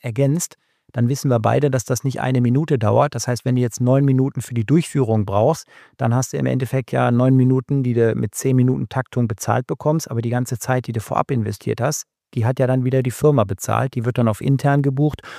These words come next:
und da geht dir ja schon wieder eine Menge Marge verloren. Dann kommt ja noch der Punkt, dass wenn du jetzt beispielsweise diesen Auftrag dann machst, dann ist der Auftrag vielleicht in unserem Beispiel nach neun Minuten abgeschlossen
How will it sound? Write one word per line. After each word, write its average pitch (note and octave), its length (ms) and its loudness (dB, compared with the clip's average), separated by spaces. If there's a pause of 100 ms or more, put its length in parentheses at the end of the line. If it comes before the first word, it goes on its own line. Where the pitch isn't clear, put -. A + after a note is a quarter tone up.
(100)
und B2+ 160 0
da A#2 60 4
geht A#2+ 200 0
dir B2+ 80 0
ja B2 100 2
schon C3 160 -2
wieder B2 100 2
eine B2+ 140 4
Menge B2 220 2
Marge A2+ 300 2
verloren. - 380 -4 (600)
Dann A#2 140 2
kommt C#3+ 220 0
ja D3+ 80 2
noch C#3+ 160 2
der B2+ 160 -2
Punkt, D3 300 0
dass B2+ 180 -2
wenn B2+ 140 0
du B2+ 60 2
jetzt B2 200 -2
beispielsweise B2 680 -2
diesen A2+ 220 -6
Auftrag A#2+ 460 -4
dann A2 200 0
machst, C#3 400 -2
dann B2+ 100 0
ist B2 140 -6
der A#2 100 -2
Auftrag A#2+ 300 -2
vielleicht A#2+ 320 -4
in C3+ 100 -4
unserem A#2 280 -2
Beispiel A#2 340 -2
nach A2 120 -2
neun A#2+ 240 0
Minuten A#2 360 0
abgeschlossen D#3+ 640 0